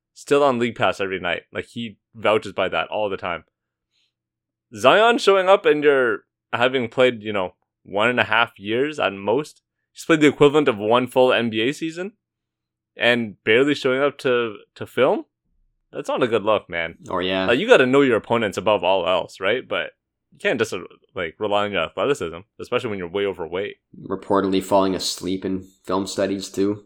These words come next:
Speaker 2: Like, that wasn't even a story. Like, there was a guy, a reporter on Twitter that said he did that, and he had sources for it. And, uh, it really went nowhere. You'd think that'd be, like, a massive story based on what's happened the last year with Zion. But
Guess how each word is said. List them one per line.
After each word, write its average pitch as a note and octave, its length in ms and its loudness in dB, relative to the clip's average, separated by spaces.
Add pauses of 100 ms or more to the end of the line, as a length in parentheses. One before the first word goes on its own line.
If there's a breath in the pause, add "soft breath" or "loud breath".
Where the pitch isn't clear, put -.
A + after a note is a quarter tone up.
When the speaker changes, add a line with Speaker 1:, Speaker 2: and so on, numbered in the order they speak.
Speaker 2:
Like, F#2+ 140 -6
that B2+ 220 4
wasn't C3 200 4
even G2 160 2
a D2 60 -6
story. F#2+ 480 0
Like, D#2 160 -8
there E2+ 100 -4
was D#2+ 80 -6
a E2 60 -6
guy, F2+ 300 -2
a E2+ 160 -4
reporter F#2 540 -2
on E2 80 -2
Twitter F#2+ 320 0
that D2+ 160 -6
said E2 200 -6
he D#2+ 100 -6
did E2+ 160 -4
that, D#2 100 -6
and D#2 80 -6
he E2 60 -4
had D#2 100 -6
sources F2 400 -4
for D#2 240 -6
it. - 100 -8 (680 soft breath)
And, D#2 400 -6
uh, D2+ 200 -2
it E2 80 -6
really A#2 200 4
went A2 180 4
nowhere. G2 600 4
You'd A2 160 0
think B2+ 120 4
that'd G#2+ 120 4
be, G2+ 100 4
like, F2 140 -2
a E2+ 40 -4
massive F2+ 460 0
story G2+ 400 2
based F2+ 380 -2
on E2+ 440 -4
what's F2 180 -4
happened E2 400 0
the D#2+ 40 -6
last D#2+ 340 -6
year F2 120 -4
with D#2+ 160 -6
Zion. D#2+ 500 -4 (640 soft breath)
But - 380 -6